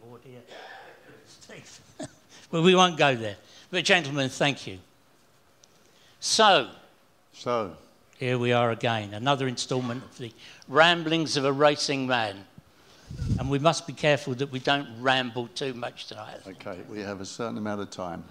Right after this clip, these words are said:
Speaker 1: We will.
Speaker 2: And we've got to pack a bit in.
Speaker 1: But here to talk about you tonight, not McLaren, not the design, not the gearboxes,
Speaker 2: Okay.
Speaker 1: but your history of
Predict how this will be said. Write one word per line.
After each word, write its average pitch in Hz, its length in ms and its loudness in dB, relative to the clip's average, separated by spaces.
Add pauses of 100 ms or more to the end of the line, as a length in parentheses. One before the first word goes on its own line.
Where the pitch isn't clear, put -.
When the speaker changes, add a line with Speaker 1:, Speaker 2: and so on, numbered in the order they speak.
Speaker 1:
We 127 200 0
will. 101 260 -8
Speaker 2:
And 101 100 -14
we've 95 80 -12
got 104 80 -6
to 107 60 -8
pack - 400 -12
a - 40 -18
bit 98 200 -12
in. 127 180 -8 (300)
Speaker 1:
But 131 160 2
here 160 240 4
to - 140 -6
talk 139 240 -2
about 135 280 0
you 139 420 -2
tonight, 98 500 -10 (520)
not 131 220 -6
McLaren, 131 680 -4
not 120 160 -12
the 104 120 -14
design, 135 560 -2
not 104 120 -14
the 110 180 -14
gearboxes, 131 600 -6 (240)
Speaker 2:
Okay. 98 120 -12
Speaker 1:
but 113 140 -10
your 127 240 -2
history 123 380 -8
of 113 180 -12